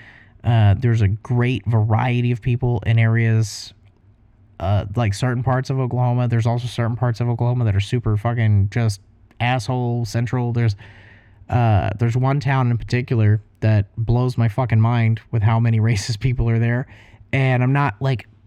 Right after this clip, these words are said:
I've heard, I've heard options like, "Hey, let's just fucking, you know, go blow that town up then." Well, not everybody there's a piece of shit. Not everybody there's racist. There's probably some great people there. Um,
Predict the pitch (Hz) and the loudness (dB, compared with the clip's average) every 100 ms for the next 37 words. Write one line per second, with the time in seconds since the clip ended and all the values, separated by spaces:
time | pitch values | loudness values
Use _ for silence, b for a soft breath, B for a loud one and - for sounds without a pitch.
0 | _ _ - 139 123 147 143 151 _ _ | _ _ -6 -2 0 0 -2 -6 _ _
1 | _ _ _ _ - 123 156 135 - 131 | _ _ _ _ -4 -2 0 0 0 0
2 | - 135 113 127 104 262 220 202 - 196 | 0 -2 0 -2 2 2 2 0 -2 -4
3 | - 175 180 143 110 B B B B B | -4 -6 -2 -2 -4 B B B B B
4 | 139 120 110 139 156 156 185 196 - 120 | -4 -2 -2 -2 0 0 2 0 0 2
5 | 220 220 196 117 104 135 196 208 208 214 | 2 2 0 2 2 2 2 0 0 0
6 | - 123 151 131 120 113 110 104 - 117 | -2 -2 0 2 2 4 4 2 0 -4
7 | 104 - 143 147 156 156 165 139 123 117 | -4 -4 -4 -2 0 0 0 0 0 2
8 | 113 107 110 127 135 175 - 165 170 - | 2 2 0 0 -4 -4 -2 -2 -2 -2
9 | 151 151 147 165 135 101 101 B B B | -4 -4 -4 -4 0 0 -2 B B B
10 | B - 135 123 113 104 | B -2 0 0 2 2